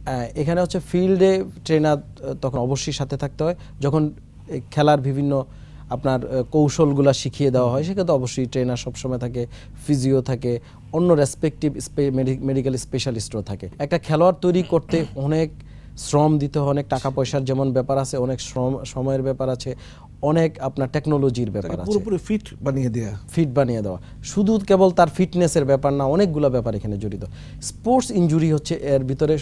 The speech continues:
Speaker 1: অন্যতম, যে স্পোর্টসে বিভিন্ন ইনজুরি হতে পারে। যেমন কমন যে ইনজুরিগুলো আমরা পেয়ে থাকি, সেটা হচ্ছে স্পোর্টসের কারণে মাসেল ছিঁড়ে যেতে
Speaker 2: ছিঁড়ে
Speaker 1: পারে।
Speaker 2: যেতে পারে।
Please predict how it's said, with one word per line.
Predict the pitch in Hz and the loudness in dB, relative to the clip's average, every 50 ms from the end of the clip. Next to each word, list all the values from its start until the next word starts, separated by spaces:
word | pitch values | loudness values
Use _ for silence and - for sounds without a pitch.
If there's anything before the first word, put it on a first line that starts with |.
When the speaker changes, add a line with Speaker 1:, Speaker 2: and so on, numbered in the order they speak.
| - - | -4 -6
Speaker 1:
অন্যতম, | - 135 139 143 156 156 165 170 185 196 185 - - - - | -4 -2 0 2 2 2 2 0 -2 -4 -4 -8 -14 -10 -4
যে | 135 139 | -4 -2
স্পোর্টসে | 131 - - - 175 170 165 143 - 175 165 | -2 -4 -6 -2 0 0 0 0 0 -2 -2
বিভিন্ন | 135 117 139 143 175 170 | 0 0 0 2 2 2
ইনজুরি | 160 143 123 117 110 104 | 4 2 2 0 0 -2
হতে | 101 95 - 101 | -4 -4 -6 -8
পারে। | - 90 90 - - - - - - - - | -8 -8 -10 -10 -12 -14 -16 -16 -16 -10 -2
যেমন | 127 147 160 170 170 170 - - - | 0 2 4 4 2 0 -2 0 2
কমন | 175 180 185 196 196 190 | 4 6 6 6 6 4
যে | 160 175 160 | 4 2 2
ইনজুরিগুলো | 147 143 131 135 135 135 127 135 135 | 2 2 2 2 0 2 2 2 2
আমরা | 127 127 123 120 | 2 2 0 -2
পেয়ে | - - 160 160 | 0 0 0 0
থাকি, | 156 - 165 151 175 196 - - - - - | 2 0 -2 -2 -2 -4 -6 -10 -16 -18 -14
সেটা | - - 139 135 | -6 -4 -2 0
হচ্ছে | 143 - - 160 - - 143 | 0 -2 -2 -6 -6 -6 -8
স্পোর্টসের | - - - - 180 170 - 196 190 180 | -10 -8 0 0 0 2 2 0 2 2
কারণে | 185 175 180 180 | 2 4 4 4
মাসেল | 160 131 127 139 139 - 180 170 165 - - - - - - - - - - - - - - - - - - - | 4 4 2 2 2 2 2 2 0 0 -6 -14 -16 -16 -16 -16 -16 -16 -16 -18 -18 -18 -18 -18 -16 -18 -14 -6
ছিঁড়ে | - - 196 190 | 2 6 6 6
যেতে | 151 131 110 107 | 6 6 2 0
Speaker 2:
ছিঁড়ে | 101 - 160 143 | -2 -2 -2 -2
Speaker 1:
পারে। | 120 110 | -4 -6
Speaker 2:
যেতে | 101 - - - | -8 -10 -12 -12
পারে। | - - - - | -12 -12 -14 -14